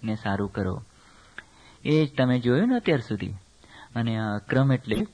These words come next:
કરવાનું નહીં. કરોમી, કરોસી, કરોતી નહીં. ગજવું કાપે તો અક્રમમાં કહેશે,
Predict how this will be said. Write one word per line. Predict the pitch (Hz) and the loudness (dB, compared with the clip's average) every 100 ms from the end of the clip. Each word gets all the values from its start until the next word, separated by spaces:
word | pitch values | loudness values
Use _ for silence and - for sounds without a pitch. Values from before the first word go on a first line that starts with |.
| - | -4
કરવાનું | 107 101 98 123 139 143 127 113 107 104 113 | 0 0 4 8 8 8 6 6 4 0 -4
નહીં. | 113 101 104 98 120 - _ - _ | -6 -6 -6 -8 -10 -16 _ -20 _
કરોમી, | 139 143 131 120 120 147 143 123 113 - | 2 6 6 6 4 4 4 2 -4 0
કરોસી, | 120 107 107 - 151 147 127 110 - | 2 4 2 -2 -2 0 -2 -6 -4
કરોતી | 107 104 101 - 135 123 107 104 113 | -2 0 -4 -4 -2 -2 -4 -8 -10
નહીં. | 104 101 101 95 104 _ _ _ _ _ _ _ _ _ _ - | -8 -6 -8 -12 -16 _ _ _ _ _ _ _ _ _ _ -6
ગજવું | 117 123 120 127 | 2 4 6 2
કાપે | 123 123 123 139 135 120 | 2 0 -2 0 0 0
તો | 107 107 | -2 -2
અક્રમમાં | 104 - 120 123 117 | 0 0 -2 -2 -4
કહેશે, | 113 110 110 139 117 | -4 -6 -2 0 0